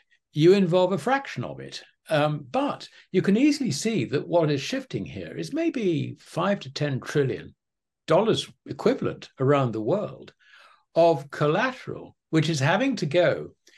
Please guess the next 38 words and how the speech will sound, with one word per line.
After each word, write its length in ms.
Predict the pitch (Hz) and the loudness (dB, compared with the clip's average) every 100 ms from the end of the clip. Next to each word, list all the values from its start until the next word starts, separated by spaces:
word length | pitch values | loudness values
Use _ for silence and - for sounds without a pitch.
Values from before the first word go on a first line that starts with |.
| - - _ | -20 -20 _
from 420 | 160 160 151 139 - _ _ | 2 2 2 -6 -16 _ _
the 60 | 139 | -8
fixed 400 | - 254 254 - | -2 -2 -2 -2
end, 360 | 127 82 135 - | -2 -2 -8 -14
if 180 | - | -12
you 80 | 107 | -10
like, 340 | 98 101 - - | -6 -6 -8 -6
of 240 | - 123 101 | 0 0 0
the 100 | 107 | -4
swap, 440 | - 170 143 - - _ _ _ _ | -2 2 2 0 -14 _ _ _ _
which 200 | 151 147 | -2 0
is 140 | 160 123 | 0 0
way 480 | 127 151 196 254 254 | 0 6 8 8 6
underwater 760 | 220 151 143 160 196 - - - | 6 2 4 4 2 0 -14 -14
with 180 | 139 139 | -4 -4
the 80 | 135 | -2
floating 460 | - 196 202 165 131 | 0 2 2 0 0
rate 260 | 131 117 - | -2 -4 -8
way 400 | 117 117 143 160 | -6 0 4 4
above 320 | 131 165 202 | 4 2 2
it. 240 | 69 - - _ _ _ _ - | -6 -12 -20 _ _ _ _ 0
They're 140 | 196 | 2
having 400 | 214 196 190 147 | 4 0 0 -4
to 280 | - 135 135 - _ | -4 -4 -4 -12 _
just 180 | - 170 | -8 -6
come 220 | - 175 | -2 0
out 180 | 160 160 | 0 0
with 160 | 127 123 | -2 -2
increasing 640 | 123 - 202 247 - 107 | -4 -8 -4 -4 -4 -8
amounts 360 | 107 131 127 - | -2 0 -2 -4
of 80 | - | -10
collateral 640 | - 151 214 - - - _ - | -2 0 0 -4 -16 -18 _ -2
into 240 | 156 156 | -2 0
the 120 | 151 | -4
floating 520 | 143 - 185 240 233 135 | -8 -2 -2 -2 -4 -6
rate 240 | 90 - | -6 -10
side. 400 | - - - - _ - - - - - - | -12 -12 -14 -20 _ -20 -20 -20 -20 -20 0
So 420 | 170 175 170 | 6 6 6